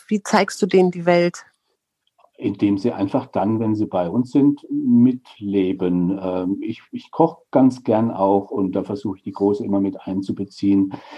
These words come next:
Speaker 2: Sie mag unheimlich gern vorgelesen bekommen und das kriegt sie dann zuhauf.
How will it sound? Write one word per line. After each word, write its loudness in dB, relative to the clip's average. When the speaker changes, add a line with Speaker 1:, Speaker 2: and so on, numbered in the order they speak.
Speaker 2:
Sie 2
mag 2
unheimlich 4
gern 0
vorgelesen 0
bekommen -4
und -8
das -10
kriegt -10
sie -6
dann -2
zuhauf. 0